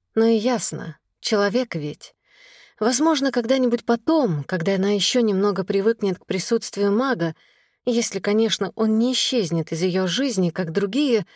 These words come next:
она расскажет ему про лес и про остальное тоже. А пока Астра спросила:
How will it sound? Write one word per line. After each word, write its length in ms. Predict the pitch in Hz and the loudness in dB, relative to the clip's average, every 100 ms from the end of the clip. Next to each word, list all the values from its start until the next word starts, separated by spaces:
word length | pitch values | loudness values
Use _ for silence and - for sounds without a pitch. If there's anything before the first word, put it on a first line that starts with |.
| - _ _ - | -20 _ _ -2
она 220 | 208 220 | 0 2
расскажет 500 | 247 - 262 175 185 | 0 -2 -2 -2 -2
ему 220 | 190 196 | -2 -2
про 180 | 214 226 | -2 -2
лес 480 | 202 160 - - - _ _ - | -2 -4 -8 -14 -16 _ _ -6
и 100 | 233 | -4
про 180 | 226 202 | -2 -2
остальное 600 | 175 202 190 226 220 190 | 0 0 0 2 0 -2
тоже. 460 | - 180 156 160 - _ _ _ _ _ _ - | -2 -4 -2 -6 -10 _ _ _ _ _ _ -10
А 120 | 190 | -4
пока 340 | 233 226 285 - | -2 -2 -2 0
Астра 360 | 233 - 240 | -2 -2 -4
спросила: 760 | - 247 240 - 160 - 196 | -4 -4 -4 -4 -8 -10 -14